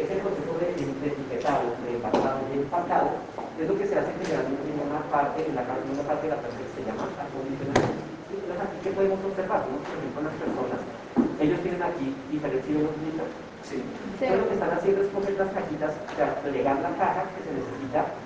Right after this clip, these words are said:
Speaker 1: e introducir el número de blister dentro de la cajita para que finalmente el producto tenga su forma final de presentación. Finalmente, ¿qué es lo que hacen? Pues guardan todas esas cajitas en una caja más grande, que es el empaque, y lo embalan, ¿sí? Y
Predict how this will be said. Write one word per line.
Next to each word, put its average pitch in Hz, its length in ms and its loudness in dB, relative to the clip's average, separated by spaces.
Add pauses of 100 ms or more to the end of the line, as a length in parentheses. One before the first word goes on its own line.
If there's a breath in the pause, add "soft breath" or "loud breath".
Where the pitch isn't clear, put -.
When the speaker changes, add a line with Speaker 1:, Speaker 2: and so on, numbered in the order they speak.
Speaker 1:
e 160 160 6
introducir 151 400 2
el 156 80 0
número 160 240 0
de 127 160 2
blister 123 320 -4
dentro 143 320 -2
de 139 80 0
la 143 80 0
cajita 110 380 -4 (180)
para - 240 0
que 117 80 -6
finalmente 117 560 -4
el 131 80 -4
producto 143 360 -4 (120)
tenga 123 240 -4
su - 160 -6
forma 110 320 0
final 131 240 -2 (240)
de 131 160 -6
presentación. 120 560 -4 (560)
Finalmente, 147 400 2
¿qué 190 80 4
es 196 80 6
lo 190 80 2
que 180 100 0
hacen? 196 260 2 (120)
Pues - 160 -4
guardan 147 400 2
todas 160 240 0
esas - 160 -6
cajitas 131 480 -2
en 139 160 -2
una 123 160 -2
caja 143 240 0
más 147 160 0
grande, 143 320 0
que 135 80 -6
es - 160 -6
el 143 120 -2
empaque, - 300 2 (540)
y - 80 2
lo - 80 6
embalan, - 340 4 (380)
¿sí? 170 80 -4
Y 156 140 -6